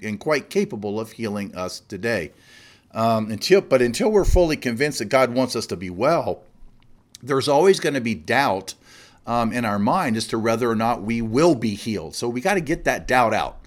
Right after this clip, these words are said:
And we gotta fill it with faith and certainty in the promises of God. Again, as long as there is doubt, there can't be perfect faith.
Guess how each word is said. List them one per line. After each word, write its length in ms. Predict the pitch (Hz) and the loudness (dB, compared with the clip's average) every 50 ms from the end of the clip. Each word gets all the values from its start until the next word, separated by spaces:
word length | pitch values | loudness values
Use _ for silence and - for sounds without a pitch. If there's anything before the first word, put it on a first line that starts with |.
| - - - - - - - - - | -20 -20 -20 -20 -20 -20 -18 -12 -8
And 140 | 104 110 | -6 -4
we 140 | 110 113 110 | -2 -2 -2
gotta 260 | 104 135 147 139 123 | 0 2 2 2 0
fill 320 | - - - 202 208 185 143 | -2 -4 -2 0 0 2 0
it 100 | 104 90 | -2 -2
with 240 | 104 104 95 90 - | -4 -6 -6 -6 -8
faith 500 | - - - 190 165 101 - - - - | -8 -2 0 0 0 0 -2 -8 -12 -12
and 140 | 123 - | -10 -8
certainty 840 | - - - - 202 226 220 - 131 104 - - 95 82 76 78 - - | -6 -2 0 4 4 4 4 2 -2 -4 -4 -6 -8 -8 -8 -10 -10 -8
in 180 | - 110 107 | -8 -6 -6
the 80 | 98 95 | -6 -6
promises 680 | - - 127 120 120 113 113 110 - 95 101 98 - | -4 -2 0 0 0 0 -2 -4 -6 -8 -8 -10 -10
of 180 | - 95 92 - | -12 -14 -14 -10
God. 380 | - 143 175 196 127 90 87 - _ - - - - _ - | -8 -6 -4 -2 -4 -4 -6 -10 _ -20 -20 -20 -20 _ -14
Again, 240 | - 123 156 147 123 | -10 -6 -4 -4 -4
as 120 | 104 85 | -4 -4
long 360 | 98 107 110 123 151 190 208 | -4 -2 0 0 0 0 2
as 200 | 208 190 170 127 | 0 0 -2 0
there 180 | 131 139 131 127 | 0 2 2 2
is 160 | 117 104 92 | 0 -2 -4
doubt, 380 | - - 147 151 135 123 - - | -4 -2 -2 0 0 0 -2 -2
there 100 | 113 104 | -4 -6
can't 340 | - - 131 127 123 120 | -6 -4 -4 -4 -4 -4
be 120 | - 131 123 | -6 -8 -8
perfect 400 | - - 110 101 98 - 101 - | -6 -4 -6 -6 -6 -8 -12 -10
faith. 420 | - - 220 180 98 - - - | -6 -4 -4 -4 -4 -6 -10 -16